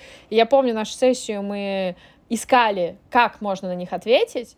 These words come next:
даже если это риски, даже если это неприятно, там, возможно, делать. Ну, мысль, да, о том, что это надо будет делать, такое, типа, «Э, не хочу, а можно нет, пожалуйста,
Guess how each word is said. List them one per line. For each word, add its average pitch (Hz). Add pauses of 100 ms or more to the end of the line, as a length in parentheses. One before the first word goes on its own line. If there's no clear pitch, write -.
даже 226
если 202
это 180
риски, 262
даже 202
если 190
это 175
неприятно, 175
там, - (600)
возможно, 180 (280)
делать. 185 (340)
Ну, 247 (140)
мысль, 220
да, 185
о 165
том, 190
что -
это 185
надо 180
будет 185
делать, 320
такое, 202
типа, -
«Э, 208
не 175
хочу, 196 (280)
а 196
можно 214
нет, 220
пожалуйста, 208